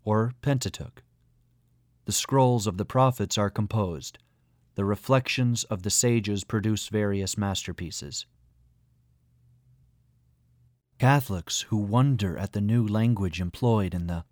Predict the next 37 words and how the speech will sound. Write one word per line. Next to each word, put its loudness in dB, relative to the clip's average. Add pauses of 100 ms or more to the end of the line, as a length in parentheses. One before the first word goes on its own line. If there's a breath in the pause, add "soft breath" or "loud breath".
conciliar 0
church -2 (320)
will 6
be 4
helped 0
by 4
knowing 2 (320)
that 0
it 2
is 6
not 4
so 4
new, 2 (1120)
that 0
Lamennais, 4 (300)
Fuchs, 0 (180)
and 4
Loisy 4 (500)
were 4
already 6
using 2
it -4
in -2
the 0
last 2
century, 0 (500)
and 2
that 2
they 8
themselves 2
had 2
only 4
picked -2
up 0
all 2
the 2
errors 0